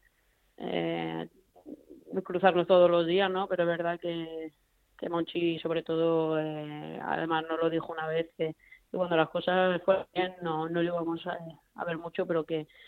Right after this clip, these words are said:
que cuando necesitáramos ese cariño y esa, esa fuerza en los momentos malos, él, él iba a estar ahí, ¿no? Y, y sobre todo, el año pasado, eh, que fueron momentos más, más difíciles, eh, para, para el equipo, pues, pues es verdad que estuvo apoyándonos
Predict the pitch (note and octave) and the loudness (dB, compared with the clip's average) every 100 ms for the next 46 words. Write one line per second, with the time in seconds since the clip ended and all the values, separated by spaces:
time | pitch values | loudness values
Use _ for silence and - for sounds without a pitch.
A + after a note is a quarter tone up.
0 | - _ - F3 E3+ E3 E3 E3+ E3+ E3+ | -20 _ -2 2 2 2 2 2 0 4
1 | E3 E3+ F3 F3 E3+ E3+ E3+ F3 F3 E3+ | 4 4 2 -4 -4 0 0 2 2 2
2 | E3 - E3 E3 E3 D#3+ D#3 - E3+ F3 | 0 0 -2 -2 -4 -6 -10 -12 -4 -4
3 | E3 E3 E3+ F#3 F3+ E3 D#3+ D#3+ E3 E3 | -2 -4 -2 -6 -4 -4 -4 -6 -4 -4
4 | E3 E3+ E3 E3 F3 F3 E3 - _ _ | -4 -4 -2 -2 -2 -6 -10 -12 _ _
5 | - F3 E3 D#3+ D#3+ D#3 D#3 D#3 E3 D#3+ | -4 -2 -2 -2 0 0 -2 -4 -6 -6
6 | D#3+ - - F3 E3 E3+ E3+ F3 _ - | -8 -10 -14 -10 -8 -2 -2 -4 _ -20
7 | - - F#3 F#3+ F#3 F3+ F3+ F3+ F3+ F3+ | -18 -4 -4 -2 -2 4 6 8 8 4
8 | F3+ - - E3+ F3 F#3 F3+ F3 E3+ E3+ | -2 -12 -8 -4 -2 -2 -2 -2 -2 -2
9 | E3+ E3+ E3 D#3+ E3 E3+ E3+ F#3 F#3 F3+ | -4 -2 -2 -4 -4 -4 -2 -4 -4 -2
10 | F3 E3+ _ _ _ - F3 E3+ E3 F3 | -4 -6 _ _ _ -14 -8 -6 -6 -4
11 | E3+ E3 E3 - E3+ E3 E3+ F3 F3+ E3+ | -4 -4 -4 -2 0 0 -2 -2 -4 -4
12 | - - - - - - _ _ - E3+ | -6 -20 -20 -20 -20 -20 _ _ -6 2
13 | F3+ F3 E3+ - E3 F3+ E3+ E3+ - _ | 6 6 4 2 0 4 4 4 2 _
14 | - E3 E3+ F#3 G3 | -2 0 0 -4 -6